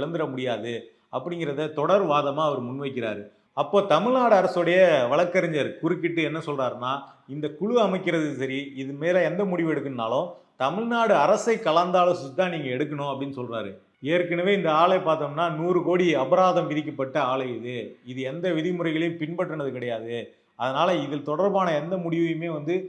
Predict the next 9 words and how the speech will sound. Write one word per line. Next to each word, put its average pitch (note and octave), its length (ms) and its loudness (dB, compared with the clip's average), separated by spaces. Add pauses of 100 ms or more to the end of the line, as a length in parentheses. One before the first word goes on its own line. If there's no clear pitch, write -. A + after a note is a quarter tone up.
(380)
தமிழ்நாடு F#3+ 440 2 (100)
அரசுடைய E3 420 2 (100)
வாதத்தை F3 340 4 (100)
கேட்டதுக்கு E3 360 0
அப்புறம் D3 260 -4
தான் D#3+ 120 0
நீங்க B2+ 240 -6
எடுக்கணும் C3+ 420 -6
அப்படின்னு B2+ 280 -8